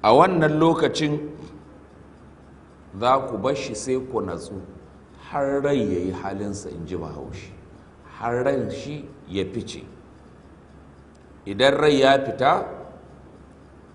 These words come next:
to me kuma za a yi? A daidai kalmar la ilaha illallah nan, kada dan bai furta ba ka ce ya mutu kafiri.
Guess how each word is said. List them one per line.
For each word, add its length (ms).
to 140
me 200
kuma 320
za 280
a 40
yi? 120
A 100
daidai 580
kalmar 480
la 300
ilaha 380
illallah 680
nan, 340
kada 300
dan 240
bai 160
furta 480
ba 100
ka 140
ce 160
ya 180
mutu 260
kafiri. 560